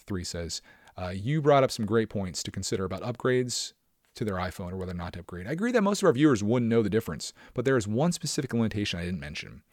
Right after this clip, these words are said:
Our current iPhone fourteen looks terrible, pixelated in low light if we zoom to point five X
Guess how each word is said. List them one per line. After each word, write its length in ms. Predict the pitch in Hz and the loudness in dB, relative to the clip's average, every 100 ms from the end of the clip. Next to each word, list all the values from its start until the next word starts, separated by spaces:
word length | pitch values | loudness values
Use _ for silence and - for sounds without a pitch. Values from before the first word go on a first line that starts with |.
| - - | -20 -10
Our 80 | 110 | -8
current 240 | - 170 | -2 0
iPhone 260 | 151 123 113 | 0 0 -2
fourteen 480 | - 113 - 117 98 | 0 -2 0 -2 -2
looks 220 | 92 - | -4 -8
terrible, 560 | - - 190 90 82 - _ | -6 0 0 0 -4 -8 _
pixelated 440 | 160 - 98 98 | -6 -4 -4 -4
in 140 | 92 104 | -2 0
low 140 | 117 | 2
light 180 | 104 95 | 2 -2
if 100 | 92 | -4
we 60 | 104 | -4
zoom 220 | 104 107 | -2 -4
to 80 | 90 | -4
point 260 | - 123 | -4 -6
five 300 | - 104 107 | -4 -4 -4
X 300 | 92 - - | -6 -8 -12